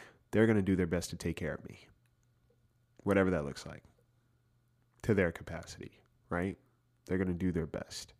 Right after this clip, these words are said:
And that's all we can ask for sometimes. I, I, I swear, when I know somebody's, like,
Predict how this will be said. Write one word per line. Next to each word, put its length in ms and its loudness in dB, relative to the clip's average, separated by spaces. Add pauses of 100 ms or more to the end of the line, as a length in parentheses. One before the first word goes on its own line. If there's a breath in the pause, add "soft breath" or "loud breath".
(960 soft breath)
And 460 -6 (220)
that's 200 -8
all 300 -4
we 140 -8
can 140 -6
ask 340 -4 (160)
for 420 -16
sometimes. 560 -16 (100)
I, 200 0 (100)
I, 140 -8 (200)
I 60 -8
swear, 460 2
when 160 0
I 160 2
know 420 2
somebody's, 460 -2
like, 260 -10